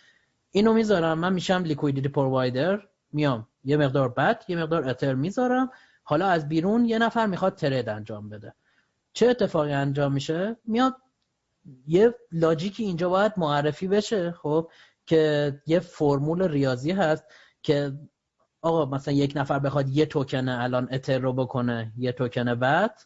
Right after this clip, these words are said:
خب، ب-، بخواد بکنه یه مقداری توکن بت، طبق چه فرمولی من محاسبه کنم ببینم چقدر بت گیرش میاد؟ چرا این فرمول ما نیاز داریم؟ چون تعداد اتر و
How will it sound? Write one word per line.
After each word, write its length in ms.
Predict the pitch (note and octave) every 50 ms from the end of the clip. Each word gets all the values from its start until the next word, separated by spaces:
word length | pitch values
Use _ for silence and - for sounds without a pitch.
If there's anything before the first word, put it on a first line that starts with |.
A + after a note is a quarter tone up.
| _ _
خب، 240 | _ - C3 D3 D#3 D3
ب-، 180 | D3+ D#3 D3 D3+
بخواد 260 | D3 - D#3+ D3 C3
بکنه 280 | C#3 C3+ - C#3+ C#3 C3+
یه 100 | C3+ C3+
مقداری 380 | C3+ C3+ B2+ - C#3 C#3 C3+
توکن 400 | C3+ - C3 A#2 - C3 B2+ B2+
بت، 280 | B2+ C3+ D3+ F#3 A#3+ B3+ - _ - - - _ _ -
طبق 220 | G3+ G#3 - A#3+
چه 260 | A3+ - - - A3+
فرمولی 520 | G#3+ - - E3+ D3 C#3+ C3 B2+ B2 B2 B2+
من 200 | B2 B2+ C3 C3+
محاسبه 560 | C3 B2+ B2+ C#3 C#3 C3 - C3+ B2+ C3 B2+
کنم 260 | - C3+ C3 B2+ B2+
ببینم 260 | C3 C3 C3+ C3+ C3
چقدر 340 | - - D#3 B2+ C3 B2 A#2+
بت 280 | A#2+ B2+ A#2+ A#2+ - -
گیرش 340 | - A#2+ A2+ A2 - - -
میاد؟ 240 | A2 G#2+ G#2 - _ _ _ _ _ _ _ _ _ _ _ _ _ _
چرا 260 | - - A3 B3 C4+
این 140 | B3+ C4 B3+
فرمول 420 | A#3+ - B3+ A#3 A#3+ A#3+ A#3+ A#3
ما 140 | A#3 A#3 A#3
نیاز 240 | A#3 A#3 A3+ A3+ G#3+
داریم؟ 200 | A3+ A3+ A3+ A3+
چون 460 | A3+ - A#3 A#3+ A3 F#3+ E3+ D#3 D3 - -
تعداد 520 | - D#3+ D3 D3 D3 D#3 F#3 G3+ G#3 E3
اتر 600 | D3 C3 - - D3 D3 C#3+ - F#3 F3+ D#3 B2+ A#2+ B2
و 300 | C3 B2 A#2+ A#2+ A#2+